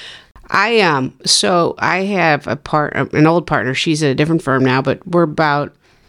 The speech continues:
she's maybe four years older than me. And we were the two main, well, we were the two only female partners in our group at the firm. She ended up going to a different firm recently. But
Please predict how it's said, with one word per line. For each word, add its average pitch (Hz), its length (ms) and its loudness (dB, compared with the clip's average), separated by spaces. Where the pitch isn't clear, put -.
she's 208 280 0
maybe 160 840 4
four 156 220 0
years 143 200 4
older 147 220 2
than 143 200 4
me. 135 280 2
And 165 140 4
we 175 140 6
were 156 360 0
the 180 180 4
two 208 260 4
main, 156 520 2
well, 131 160 2
we 143 100 2
were 139 100 0
the 123 120 -2
two 143 200 0
only 143 240 2
female 131 340 2
partners 123 420 -2
in 139 160 0
our 120 160 2
group 139 640 -2
at 123 280 -2
the 127 80 -8
firm. 120 380 -2
She - 160 2
ended 143 200 4
up 147 120 -4
going 143 260 4
to 147 80 -2
a 139 40 2
different 131 280 0
firm 139 220 0
recently. 139 460 2
But 135 360 0